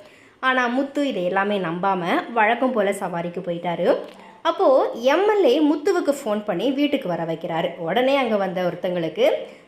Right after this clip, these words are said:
"கார் வாங்கணும், அதுக்கு நீ தான் கூட இருந்து எல்லா உதவியுமே பண்ணணும்," அப்படிங்கிற மாதிரியா முத்துவை கூட்டிட்டு கார் வாங்க போறாங்க. இதுக்கு இடையில தான் மனோஜ் கையில பணம் இருக்கிறதுனால ஒரு காரை புக் பண்ணலாம் அப்படிங்கிற மாதிரியா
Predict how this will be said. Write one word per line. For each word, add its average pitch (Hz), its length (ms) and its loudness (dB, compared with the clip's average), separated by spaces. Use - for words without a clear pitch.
"கார் 208 360 0
வாங்கணும், 175 540 0
அதுக்கு 190 340 -6
நீ 277 240 0
தான் 339 260 0
கூட 381 260 2
இருந்து 262 340 2
எல்லா 208 340 2
உதவியுமே 262 540 2
பண்ணணும்," 262 500 2
அப்படிங்கிற 190 340 -4
மாதிரியா 254 480 2
முத்துவை 392 480 2
கூட்டிட்டு 226 400 0
கார் 190 240 -2
வாங்க 185 220 -2
போறாங்க. 180 640 -4
இதுக்கு 190 300 -8
இடையில 294 420 2
தான் 214 280 2
மனோஜ் 427 420 2
கையில 247 380 4
பணம் 202 280 -2
இருக்கிறதுனால 185 720 0
ஒரு 226 260 2
காரை 330 380 4
புக் 254 320 2
பண்ணலாம் 247 440 0
அப்படிங்கிற 190 400 -2
மாதிரியா 254 480 2